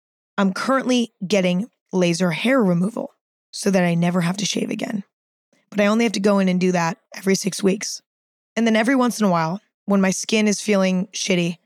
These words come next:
I'll go in and get a facial. Other than that, I'm good. I shed all of the treatments that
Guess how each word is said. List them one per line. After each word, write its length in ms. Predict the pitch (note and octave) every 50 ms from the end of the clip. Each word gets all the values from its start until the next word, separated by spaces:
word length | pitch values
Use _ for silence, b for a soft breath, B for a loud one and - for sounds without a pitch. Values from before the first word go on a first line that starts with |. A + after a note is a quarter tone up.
| _ _ _ _
I'll 100 | - G3
go 240 | G#3 F3 G3+ G3 F#3+
in 180 | F#3 F3+ F3 F#3+
and 140 | F#3+ F#3+ F3+
get 100 | F3+ E3+
a 40 |
facial. 540 | E3+ - - F#3+ F#3 F3 - - - - - _ _ _ _ _ _ _ _ -
Other 220 | - A#3 C#4 F4+ G4+
than 140 | F#4 F#4+ D4+
that, 300 | G#3+ F3+ F#3+ A#3+ D#4 E4 - _ _ _ _ _ _ _ -
I'm 180 | G#3 B3 D4+ C#4+
good. 300 | G3+ A3 C4 C4+ G3 - - - _ _ _ _ _ _ _ _ B B B B B B
I 120 | B3+ C#4+
shed 540 | B3 - - - - C#4 C4+ D4 D#4+ E4 C4 - -
all 200 | A3+ A#3 A#3 A#3
of 120 | G#3+ G3
the 60 | G3
treatments 600 | F#3+ - - - A3 G#3 G3+ F#3+ F3+ F3 - - -
that 320 | G3 F#3 G3 F3+ F3 -